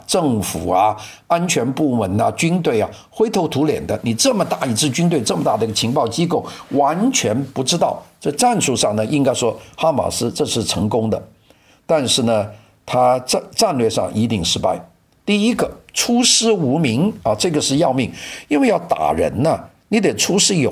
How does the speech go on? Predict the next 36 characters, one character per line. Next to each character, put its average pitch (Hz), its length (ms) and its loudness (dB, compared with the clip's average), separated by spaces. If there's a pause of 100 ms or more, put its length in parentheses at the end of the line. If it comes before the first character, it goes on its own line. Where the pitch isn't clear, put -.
(120)
名， 80 480 -2 (300)
就 147 140 2
是 104 160 0 (100)
为 196 160 2
什 - 180 -2
么 123 140 -2
要 180 160 2
打， - 260 -6 (560)
这 302 140 2
次 294 120 0
没 135 200 2
原 185 400 2
因。 208 240 0 (340)
就， 208 160 0
就 208 140 2 (120)
没 185 160 4
有， 269 120 2 (360)
你 196 100 2
讲 170 180 2
了 185 80 2
什 147 140 0
么 151 100 -2
原 135 160 2
因 180 160 2
呢？ 196 140 4
因 208 180 2
为 202 80 2
以 123 120 2
色 180 160 2
列 180 120 2
最 180 160 0
近 123 220 0 (260)
还 147 160 -2 (100)
没 147 260 2
惹 139 380 2
你， 123 200 0